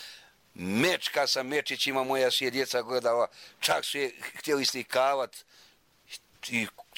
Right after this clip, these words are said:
tu sam iskreno veliko upozorio da se ne igraju sa tim, jer bo mečka kad ne vidi meče ili kad ga izgubi je vrlo opasna i ljuta.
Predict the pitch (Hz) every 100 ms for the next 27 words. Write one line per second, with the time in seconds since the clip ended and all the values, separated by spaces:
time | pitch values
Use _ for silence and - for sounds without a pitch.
0 | - 135 123 120 110 131 117 131 120 123
1 | 120 113 123 110 113 101 139 131 127 -
2 | 131 131 127 117 85 - - - 113 107
3 | 104 120 127 - 110 117 - 131 143 120
4 | 117 117 135 - 113 113 110 107 135 117
5 | 104 110 98 78 147 139 120 - - -
6 | _ _ 151 143 - 120 - 101 92 127
7 | 147 147 139 123